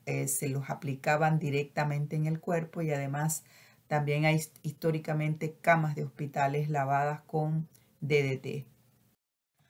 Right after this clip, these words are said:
Sin embargo, en poco tiempo los efectos ambientales del D D T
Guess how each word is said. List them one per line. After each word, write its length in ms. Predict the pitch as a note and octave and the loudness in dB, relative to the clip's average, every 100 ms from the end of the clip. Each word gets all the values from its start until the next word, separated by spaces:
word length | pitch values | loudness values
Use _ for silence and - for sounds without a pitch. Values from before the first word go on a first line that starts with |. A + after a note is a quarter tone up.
| _ | _
Sin 220 | - E3+ | -10 -4
embargo, 580 | E3+ D#3+ D#3+ E3+ F#3+ F#3+ - | 0 2 2 2 0 0 2
en 180 | E3 D#3 | 2 2
poco 420 | - G3 F#3+ F#3 | 0 0 0 -4
tiempo 560 | E3+ D#3+ D#3 D#3 E3 | 0 0 0 -2 -2
los 220 | D#3 D#3 D#3+ | 0 2 0
efectos 680 | D#3 - E3+ E3 - F#3 - | -2 0 -2 -2 -8 -8 0
ambientales 920 | F3+ F3 D#3+ D#3 D3+ - D#3+ D#3 D#3+ D#3 | 4 4 4 2 -2 0 2 2 2 2
del 260 | D3+ C#3+ | -2 -2
D 140 | D#3+ D#3+ | 0 2
D 120 | D#3+ | 0
T 420 | D#3+ D#3+ D#3 D#3 | -2 -2 -2 -2